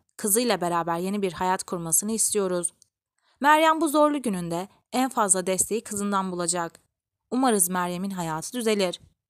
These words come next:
Kenan'ın yanında çalışmaya başlayan Meryem, Kenan'ın desteğiyle hayatının düzeleceğini düşünüyoruz. Ama Meryem muhtemelen kovulduğunu Kenan'dan saklayacak diyelim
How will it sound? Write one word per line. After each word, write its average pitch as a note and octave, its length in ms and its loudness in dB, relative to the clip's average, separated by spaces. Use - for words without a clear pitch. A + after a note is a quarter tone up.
Kenan'ın D#4 340 2
yanında B3 360 0
çalışmaya A3 480 -2
başlayan F3 400 0
Meryem, F3+ 520 -2
Kenan'ın A#3 520 -2
desteğiyle G3+ 680 0
hayatının G#3 720 0
düzeleceğini F#3+ 580 -2
düşünüyoruz. G3 680 -4
Ama D#4+ 160 4
Meryem D#4 380 4
muhtemelen G#3+ 580 0
kovulduğunu G3 520 -2
Kenan'dan F#3+ 440 -2
saklayacak F#3 960 -2
diyelim E3+ 340 -6